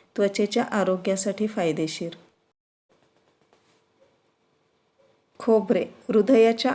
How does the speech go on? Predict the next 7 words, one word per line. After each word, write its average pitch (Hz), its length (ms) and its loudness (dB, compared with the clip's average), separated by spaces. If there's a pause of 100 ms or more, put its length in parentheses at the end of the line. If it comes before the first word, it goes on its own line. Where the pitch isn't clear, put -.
आरोग्यासाठी 220 800 -2 (100)
उपयुक्त, 220 540 -2 (480)
वजन 202 340 2
कमी 226 280 2
करते, 190 680 -2 (220)
त्वचा 214 360 4
व 233 100 2